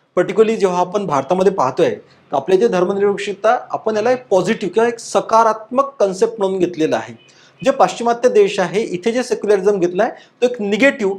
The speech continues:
किंवा नकारात्मक घटक म्हणून घेतलेला आहे. तर हे अशा प्रकारे तुम्हाला विविध मुद्दे,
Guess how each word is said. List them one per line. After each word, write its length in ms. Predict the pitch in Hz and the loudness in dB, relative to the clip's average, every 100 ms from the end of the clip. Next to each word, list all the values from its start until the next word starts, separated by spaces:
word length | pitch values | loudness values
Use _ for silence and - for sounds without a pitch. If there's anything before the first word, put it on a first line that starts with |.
| - | -4
किंवा 140 | 220 233 | 0 0
नकारात्मक 560 | 202 202 233 220 233 | 2 2 2 2 0
घटक 160 | 185 190 | 0 0
म्हणून 220 | 180 185 | 0 0
घेतलेला 320 | 160 151 131 | -2 -2 -4
आहे. 140 | 117 117 _ _ _ _ _ _ _ _ _ _ _ - | -6 -10 _ _ _ _ _ _ _ _ _ _ _ -4
तर 40 | 214 | -2
हे 180 | 233 | 0
अशा 380 | 240 - 160 240 | -2 -4 0 2
प्रकारे 480 | 233 233 - 175 208 | 2 0 0 2 2
तुम्हाला 340 | 208 180 180 | 0 0 2
विविध 360 | 196 156 190 202 | 2 0 0 2
मुद्दे, 560 | 214 170 131 165 - | 2 0 2 0 0